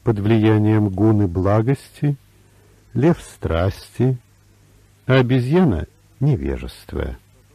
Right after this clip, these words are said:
По Дарвину выходит, что его отцом была обезьяна. Смех. Его теория абсурдна. Доктор Сингх.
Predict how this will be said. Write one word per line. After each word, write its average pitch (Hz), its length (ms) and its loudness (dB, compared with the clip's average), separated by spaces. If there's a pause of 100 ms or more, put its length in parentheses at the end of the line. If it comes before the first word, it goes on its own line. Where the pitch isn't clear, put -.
(1300)
По 127 160 2
Дарвину 156 520 4
выходит, 135 520 2 (540)
что - 240 -6
его 85 360 0
отцом 117 640 -2
была 87 440 -2 (140)
обезьяна. 113 880 -2 (800)
Смех. - 480 -10 (1300)
Его 147 240 2
теория 123 720 2
абсурдна. 65 880 -8 (1200)
Доктор 69 420 -8
Сингх. - 500 -12